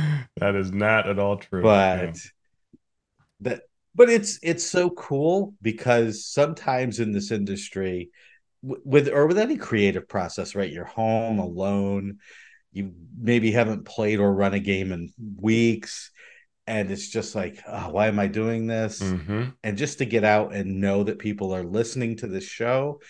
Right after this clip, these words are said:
Speaker 2: know that people are playing your games, it means, it means the world. So,
Speaker 1: Yeah.
Speaker 2: you know,
Speaker 1: Yeah.
Speaker 2: thank you, not just the people who, you know, support us on Patreon or who listen to the show, but, you know, thank you to, to all the players out there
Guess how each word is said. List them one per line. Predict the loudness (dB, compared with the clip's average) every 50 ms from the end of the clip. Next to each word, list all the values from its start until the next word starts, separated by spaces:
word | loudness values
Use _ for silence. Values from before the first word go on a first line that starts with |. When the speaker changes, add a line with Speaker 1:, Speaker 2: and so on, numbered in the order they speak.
| -20 -20 _ -6
Speaker 2:
know | -2 0 0 0
that | -2 -2
people | -4 -4 -2 -2 -4 -6
are | -6 -8
playing | -6 -2 -2 0 0 0 0
your | -2 -2 -4
games, | -4 -4 -2 -2 0 0 0 -2 -2 -2 -4 -6 -12 -18 -20 _ _ _ _ _ _ _ _ _
it | -8 -8 -6 -2
means, | -2 0 0 0 0 -2 -6 -10
it | -12 -12 -12
means | -10 -10 -10 -12 -12
the | -12 -12 -12
world. | -12 -12 -12 -12 -14 -14 -16
So, | -12 -8 -6 -6 -6 -6 -8 -10
Speaker 1:
Yeah. | -14 -16 -16 -16 -18 -20 _ _ _ _
Speaker 2:
you | -10 -8
know, | -8 -8
Speaker 1:
Yeah. | -6 -2
Speaker 2:
thank | -2 0 0 0 -2 -2
you, | 0 0
not | 2 4 2 2 2 0
just | -4 -4 -4
the | -6 -4
people | -2 0 -2 0 0 -2 -2
who, | 0 0 0 0 0 0 -2 -2
you | -2 -2
know, | -2 -2 -4
support | -8 -8 -10 -8 -6 -4 -2 -2
us | -2 -2
on | -4 -4 -4
Patreon | -4 -6 -8 -8 -8 -8 -8 -8 -8 -8 -8 -8 -8 -8 -10
or | -10 -10
who | -10 -10 -10
listen | -10 -10 -12 -14 -14 -14
to | -14
the | -14 -12
show, | -10 -10 -8 -8 -10 -10 -10
but, | -10 -10 -10 -12 _ -20 -20 -20 -20 _ _ -4
you | -2 0
know, | 0 0
thank | 0 0 2 2 2 0 -2
you | -2 0 0 0 0
to, | -2 -2 0 0 0 0 -4 -6 -8 -14 _ _ _ _ _ -6
to | -4 -2
all | 0 4 6 6 6
the | 4 2
players | -2 -2 -2 -2 -2 -2 -4 -4 -4
out | -4 -6 -6 -6 -8
there | -8 -8 -6 -6 -8 -8 -12